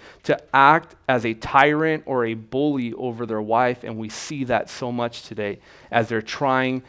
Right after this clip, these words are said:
to force respect from their wife. That's not how it works. A husband must love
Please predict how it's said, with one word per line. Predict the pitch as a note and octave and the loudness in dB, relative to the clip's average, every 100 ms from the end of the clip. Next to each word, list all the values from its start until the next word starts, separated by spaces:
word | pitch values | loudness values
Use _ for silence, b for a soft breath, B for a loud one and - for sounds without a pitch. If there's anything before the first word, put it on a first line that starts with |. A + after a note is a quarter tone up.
| b - | b -14
to | A2+ | -14
force | - - C3+ C3 C3 | -8 0 2 2 -2
respect | A#2 G#2+ - - A#2+ A#2+ | -8 -8 -4 0 0 0
from | - A#2 | -8 -8
their | G#2 G2+ | -6 -8
wife. | G#2 A2 G#2+ G2 | -4 -2 -2 -6
That's | G#2+ A2 - | -10 -10 -6
not | A#2+ - | -2 -2
how | A#2 A2+ | -2 -4
it | G#2+ | -4
works. | A#2 A#2+ - | -2 -4 -4
A | G#2 | -8
husband | - B2+ B2+ B2+ | -4 -4 -2 -6
must | A2 - | -6 -10
love | B2 A#2+ B2+ | 0 2 2